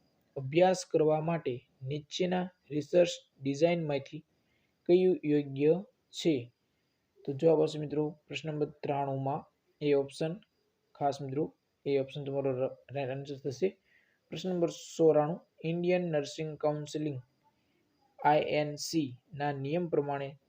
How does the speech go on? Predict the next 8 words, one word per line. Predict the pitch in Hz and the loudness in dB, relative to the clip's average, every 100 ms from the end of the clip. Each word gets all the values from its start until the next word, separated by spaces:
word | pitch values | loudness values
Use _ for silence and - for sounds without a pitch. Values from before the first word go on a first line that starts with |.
| 131 | -14
જનરલ | 123 143 143 160 170 | -4 -4 0 2 2
વોર્ડમાં | 151 139 139 135 131 135 - _ 131 | 2 4 4 2 -4 -8 -16 _ -2
નર્સ | 147 165 165 - | 2 2 0 -8
પેશન્ટ | 143 139 - 156 - _ _ _ _ - | -4 -2 -2 -4 -6 _ _ _ _ -4
રેશિયો | 127 143 - 156 | -2 -2 0 -2
કેટલો | 147 139 143 143 | -2 -6 0 0
હોવો | 123 127 131 135 131 | 0 2 2 2 0
જોઈએ? | 123 113 113 131 147 135 | -4 -6 -4 0 0 0